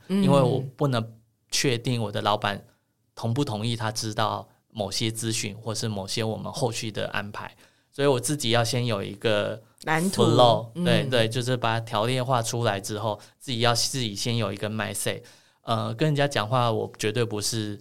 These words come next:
Speaker 2: 没有准备就去找他，然后听他说什么，这样我们的沟通不会导向最终我想要的那个结果。
Speaker 1: 嗯。
Speaker 2: 所以我自己会先做这样的一个准备之后，去让我们每个部门或者我要去面谈的对象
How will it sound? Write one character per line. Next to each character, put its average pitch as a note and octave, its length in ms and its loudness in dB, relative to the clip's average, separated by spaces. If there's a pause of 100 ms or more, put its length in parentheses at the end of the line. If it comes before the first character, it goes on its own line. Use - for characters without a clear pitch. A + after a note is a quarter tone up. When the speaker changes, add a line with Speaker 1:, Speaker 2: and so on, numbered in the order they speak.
(140)
Speaker 2:
没 G#2+ 160 -2
有 B2 140 2
准 G#2 220 -6
备 G#2+ 140 -4
就 A2 140 -4
去 A2+ 160 -6
找 G2 180 -6
他， G#2 220 0
然 G2+ 120 -4
后 G#2 200 -2
听 G#2+ 200 -4
他 G#2+ 160 0
说 G2+ 200 -4
什 - 180 -6
么， - 160 -14 (180)
这 - 120 0
样 B2+ 320 4 (420)
我 A#2 100 -10
们 A2 160 -4
的 A#2 120 2
沟 B2+ 200 6
通 B2+ 240 2
不 A2+ 200 0
会 A#2+ 180 0
导 G#2+ 240 0
向 G#2+ 380 0 (280)
最 A#2+ 200 2
终 A2+ 280 0
我 G#2 140 0
想 G2+ 240 -2
要 A2 160 0
的 G#2+ 220 -6
那 A2 160 -2
个 G2+ 160 -8
结 G2 260 -4
果。 - 300 -6
Speaker 1:
嗯。 F3+ 180 2
Speaker 2:
所 E3 80 4
以 B2 40 6
我 A#2 120 6
自 C#3 160 2
己 A#2 220 0
会 A#2 180 0
先 A2+ 180 -2
做 A#2 200 0
这 A#2+ 100 -2
样 A#2+ 100 0
的 G#2 140 -6
一 G2+ 60 -8
个 G#2+ 160 -2
准 G2 240 -10
备 G#2 180 0
之 G#2 160 -6
后， G#2 260 -4 (360)
去 G2+ 480 -4 (280)
让 A2+ 240 0
我 G2+ 120 -6
们 G2 180 -8
每 G2+ 140 -8
个 A#2 120 -6
部 B2+ 160 -4
门 G#2+ 380 -4
或 A2+ 220 -8
者 A2+ 200 -2
我 G2+ 140 -6
要 G#2+ 160 -4
去 A#2+ 140 -4
面 A#2 200 0
谈 G#2 160 -4
的 G2+ 120 -4
对 G#2 160 0
象 G2+ 260 -2